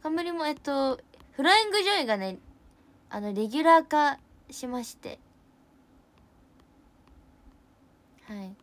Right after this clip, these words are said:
ぜひ。えーっと、そちらはエムオンさんで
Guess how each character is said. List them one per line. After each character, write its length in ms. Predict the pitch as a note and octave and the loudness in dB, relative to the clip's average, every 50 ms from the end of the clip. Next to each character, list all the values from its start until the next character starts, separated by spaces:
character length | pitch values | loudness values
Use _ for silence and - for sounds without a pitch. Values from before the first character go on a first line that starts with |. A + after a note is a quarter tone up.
| _ _ _ _ _ _ _ _ - - _ _ _ _ _ _ _ _ _ _ _ _ _ _ _ _ _ - | _ _ _ _ _ _ _ _ -20 -20 _ _ _ _ _ _ _ _ _ _ _ _ _ _ _ _ _ -16
ぜ 160 | - G3+ G#3 | -10 -10 -10
ひ。 200 | F#3+ - F#3 - - - - _ _ _ - - - - _ _ - - _ _ _ _ _ _ _ - - | -8 -10 -12 -16 -18 -20 -20 _ _ _ -20 -20 -20 -20 _ _ -20 -20 _ _ _ _ _ _ _ -20 -18
え 180 | - G3 F#3+ F#3+ | -14 -12 -12 -12
ー 20 | |
っ 40 | F#3 - _ - - _ _ | -14 -16 _ -20 -20 _ _
と、 240 | - A3+ G#3 G3 G3 | -8 -6 -6 -6 -8
そ 80 | F#3+ | -10
ち 160 | G3+ - B3 B3 | -12 -10 -6 -4
ら 140 | B3 B3 | -4 -2
は 160 | B3+ C4+ C4 - | 0 0 0 -2
エ 80 | A3+ | -2
ム 180 | A#3 B3 C#4 C#4+ | -4 -2 -2 0
オ 120 | C#4+ C#4+ | 0 -2
ン 100 | C#4+ C4+ | -2 -4
さ 180 | C4+ C#4+ C#4 C4+ | -6 -8 -8 -6
ん 100 | C4+ B3+ | -8 -8
で 220 | C4 C4 B3+ B3 | -8 -8 -8 -8